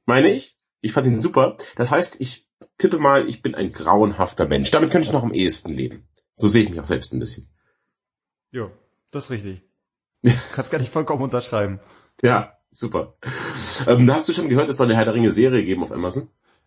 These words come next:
Speaker 2: Ja, das hab ich schon gehört. Äh, pf, sollen sie mal machen. Äh, wenn, also wenn die Geschichte geil ist, die sie mir erzählen, ist das okay.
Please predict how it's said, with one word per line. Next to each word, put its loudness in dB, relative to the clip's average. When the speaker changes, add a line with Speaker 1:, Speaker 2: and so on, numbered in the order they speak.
Speaker 2:
Ja, -2
das -8
hab -4
ich -10
schon -2
gehört. -4
Äh, -2
pf, -20
sollen -2
sie -2
mal -2
machen. -10
Äh, -18
wenn, -6
also -4
wenn -6
die -6
Geschichte -6
geil -4
ist, -8
die -6
sie -8
mir -8
erzählen, -6
ist -12
das -10
okay. -12